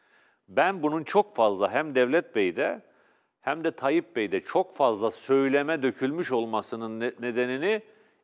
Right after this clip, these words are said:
iç siyasette bir korku politikasının zeminini yaratma ve hani,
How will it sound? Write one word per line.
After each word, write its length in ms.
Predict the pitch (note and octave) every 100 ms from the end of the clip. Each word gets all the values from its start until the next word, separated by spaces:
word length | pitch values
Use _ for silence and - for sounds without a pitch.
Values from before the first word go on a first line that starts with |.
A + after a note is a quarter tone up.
| _
iç 180 | F#3+ F#3+
siyasette 840 | - B2 B2+ A#2+ C3+ B2+ - F#3+
bir 140 | F3 F3
korku 460 | - D3+ C#3+ F#3
politikasının 840 | D3+ D3 B2 C3 C3+ B2 C3+ E3 G3
zeminini 520 | B2 C#3 C#3+ C#3+ C#3+
yaratma 560 | C3+ A2 G2 - D#3 F#3
ve 220 | F#3+ G3+ - - _ _ _ _
hani, 340 | - A#2+ A2+